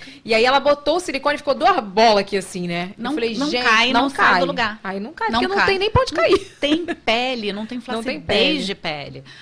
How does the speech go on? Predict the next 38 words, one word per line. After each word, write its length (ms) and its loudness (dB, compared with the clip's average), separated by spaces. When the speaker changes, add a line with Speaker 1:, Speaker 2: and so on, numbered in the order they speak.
Speaker 2:
Agora, 480 -2
aquela 400 -4
paciente 560 -10
que 80 -20
vai 200 -6
fazer 220 -12
a 40 -10
mastopexia, 640 -14
porque 300 -10
já 320 -2
tem 240 -6
a 20 -12
Speaker 1:
Já 80 -12
Speaker 2:
flacidez, 160 -10
Speaker 1:
tinha, 380 2
né? 220 -6
Speaker 2:
não, 220 0
ela 220 -2
tem 320 -6
que 140 -8
entender 720 -4
que 140 -8
ela 200 -2
tem 260 -6
uma 140 -4
pele 320 -8
frágil. 680 -6
E 120 -14
quanto 500 -4
mais 340 -6
pesada 540 -10
for 380 -10
a 40 -12
prótese, 720 -6
mais 400 2
rápido 480 -6
vai 200 -4
cair. 440 -6